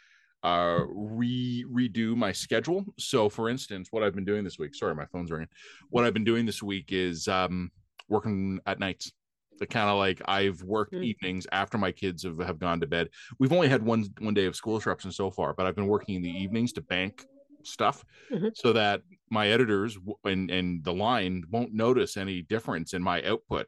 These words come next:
Speaker 1: for the next week. But that's 'cause I'm burning the midnight oil and working at
Speaker 2: You're,
Speaker 1: night.
Speaker 2: you're, you're
Speaker 1: And
Speaker 2: storing up, uh, natural gas ahead of the, the
Speaker 1: <laughs> Yeah,
Speaker 2: winter
Speaker 1: ahead of winter.
Speaker 2: disruptions. Yeah.
Speaker 1: Exactly.
Speaker 2: And the, and the,
Speaker 1: Um,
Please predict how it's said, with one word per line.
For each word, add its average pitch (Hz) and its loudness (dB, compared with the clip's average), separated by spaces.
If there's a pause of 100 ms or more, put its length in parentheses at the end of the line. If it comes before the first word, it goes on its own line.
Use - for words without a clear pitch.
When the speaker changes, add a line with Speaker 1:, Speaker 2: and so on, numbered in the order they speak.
(120)
Speaker 1:
for - -16
the 95 -4
next 82 -2
week. 107 -2 (440)
But 87 0
that's 98 0
'cause 95 -6
I'm 87 -2 (600)
burning 98 2
the 90 0
midnight 92 2
oil 92 4
and 82 -2
working 87 -4
at 220 2
Speaker 2:
You're, 202 6
Speaker 1:
night. - 2
Speaker 2:
you're, 190 4
you're 185 2
Speaker 1:
And 180 4
Speaker 2:
storing 190 4
up, 165 2
uh, 151 2
natural 156 2
gas 147 -2
ahead 143 -4
of 135 -4
the, 131 -2
the 165 2
Speaker 1:
<laughs> 143 -4
Yeah, 147 6
Speaker 2:
winter 120 0
Speaker 1:
ahead 123 6
of - 4
winter. 143 4
Speaker 2:
disruptions. - -10 (460)
Yeah. 117 4
Speaker 1:
Exactly. 127 4
Speaker 2:
And 131 8
the, 135 8
and 180 8
the, - 8
Speaker 1:
Um, - 2